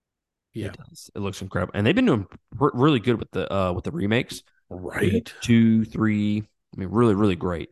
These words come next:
Speaker 2: And I haven't played four yet. So this would be a great opportunity to, uh, to experience that for the first time.
Speaker 1: Yeah, the first one, the first one was a lot of button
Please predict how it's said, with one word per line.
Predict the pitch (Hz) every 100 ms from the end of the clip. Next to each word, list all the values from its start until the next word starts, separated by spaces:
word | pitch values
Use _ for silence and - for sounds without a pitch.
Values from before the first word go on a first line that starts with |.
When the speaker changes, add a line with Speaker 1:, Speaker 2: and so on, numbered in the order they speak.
| _ _ _ -
Speaker 2:
And | 90
I | 104
haven't | 170 117
played | 98 92
four | - 85
yet. | 58 - - _ _ _
So | - 92 85 82 80 78 73 71 _ _ _ _
this | 107 101
would | 107
be | 101 92 92 67
a | 82
great | 80 - 90 - -
opportunity | 90 - 101 101 92
to, | 92 - 110
uh, | 117 127 131 123 _ _
to | -
experience | 143 - 160 160
that | 104
for | 104
the |
first | 92 98
time. | - 95 - _ _ _ _ _ _ _ _ _ _ _ _
Speaker 1:
Yeah, | 117 87
the | 95
first | - 110 -
one, | 110 98 101
the | 107
first | 147 160
one | 196 160
was | 123
a |
lot | 110 107
of | 90 90
button | 101 101 104